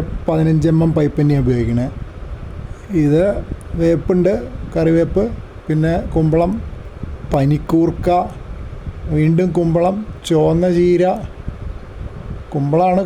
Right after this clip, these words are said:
കൂടുതൽ ഈ ഭാഗത്തുള്ളത്. കുറേ തൈകളുണ്ടായി ഇത്തവണ. അവസാനം അത് ആ ഓറഞ്ച് ചെടി കാണാം, പക്ഷെ അതിന് സെറ്റ് ചെയ്തിട്ടില്ല. പുതുതായിട്ട് സെറ്റപ്പ് ചെയ്ത പതിനഞ്ച്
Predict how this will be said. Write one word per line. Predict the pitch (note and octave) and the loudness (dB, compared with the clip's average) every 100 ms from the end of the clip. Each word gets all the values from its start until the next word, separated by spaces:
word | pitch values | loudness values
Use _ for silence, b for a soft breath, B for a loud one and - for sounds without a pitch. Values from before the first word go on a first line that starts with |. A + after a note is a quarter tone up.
| E3+ | 4
കൂടുതൽ | D#3+ D#3+ E3+ E3 | 4 4 4 4
ഈ | D#3 | 4
ഭാഗത്തുള്ളത്. | D3 C3+ C#3+ B2+ A#2+ D#3 G#3 - - - - - | 2 2 0 0 0 -2 -4 -12 -18 -18 -10 -4
കുറേ | D3+ D3 D#3+ E3+ | 0 2 2 4
തൈകളുണ്ടായി | E3 D#3+ E3+ E3 D#3 D3+ C#3 | 4 4 4 4 4 2 2
ഇത്തവണ. | D3+ B2+ B2+ F#3+ - - - - - - - C#3+ | 0 0 0 -4 -8 -14 -12 -10 -8 -8 -2 0
അവസാനം | C3+ D#3+ D#3+ E3+ F3+ A#3+ - - - - - D#3+ | 0 2 2 4 2 0 -8 -16 -18 -18 -8 0
അത് | E3+ E3 | 2 4
ആ | - - - - D#3 | 2 -4 -14 -4 2
ഓറഞ്ച് | D3+ E3 F3 | 4 4 4
ചെടി | G3+ A3 | 4 4
കാണാം, | F#3+ F3 A#3+ F3 | 4 4 2 0
പക്ഷെ | C#3 D3+ | -2 0
അതിന് | D3+ E3+ F3+ - | 0 0 -2 -2
സെറ്റ് | - D#3 E3 | -2 2 2
ചെയ്തിട്ടില്ല. | D#3 C#3 C#3+ A#2+ - - B3 G3 | 2 2 0 0 -4 -4 -4 2
പുതുതായിട്ട് | F#3+ F#3+ G3+ G3 G#3+ G#3+ - - | 4 4 4 2 2 0 -2 -2
സെറ്റപ്പ് | G3 D#3+ D#3+ F3+ | -2 0 2 4
ചെയ്ത | F3 F3+ E3 - - - - - - - - - | 4 4 0 -4 -12 -12 -14 -14 -10 -10 -6 0
പതിനഞ്ച് | D#3+ E3 E3 E3 | 2 4 4 4